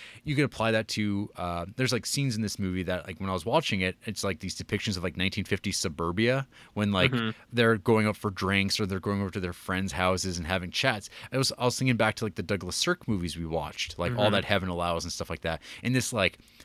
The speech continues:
Speaker 1: particular world that they're depicting, like, of just, like, this is how people live in movies. And
Speaker 2: Mm-hmm.
Speaker 1: people didn't all live that same way. People had a, a variety of lifestyles that
Speaker 2: Yeah.
Speaker 1: are outside of these movie scopes, but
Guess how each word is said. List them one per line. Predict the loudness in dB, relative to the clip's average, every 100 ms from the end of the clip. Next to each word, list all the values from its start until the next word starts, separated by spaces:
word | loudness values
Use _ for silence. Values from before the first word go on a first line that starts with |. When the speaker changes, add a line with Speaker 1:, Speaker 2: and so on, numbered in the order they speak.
| -10
Speaker 1:
particular | -8 -4 -4 0 0 4 4 2 -2 -10
world | -2 2 4 4 4 0 -4
that | -4 -2
they're | -2 -4 -6
depicting, | -8 -6 -4 -4 -4 -2
like, | -2
of | 0
just, | 0
like, | 0 -4 -6
this | -4
is | 2
how | 4 4
people | 2 0 0 2
live | 4 4 4
in | 2 0
movies. | -2 0 -2 -2 -6 -8 -14 -4
And | 2 6 6 4 2
Speaker 2:
Mm-hmm. | -2 -8 -14 2
Speaker 1:
people | 6 6 6
didn't | 6 4 -2 -6 2
all | 4 4
live | 4 4 2 -2
that | -4 -2
same | -2 -2 -4
way. | -8 -6
People | -2 2
had | 2
a, | 2 -2
a | -4
variety | -2 0 2 2 0 -2 -6
of | -8 -12 -14
lifestyles | -4 -2 0 0 0 -2 -2 -4 -6 -8 -6
that | -4 0
Speaker 2:
Yeah. | 0
Speaker 1:
are | 0
outside | -2 -2 -2 -2
of | -4
these | -4 -6 -4
movie | -4 -4 -2
scopes, | 0 0 -2 -2 -2
but | -2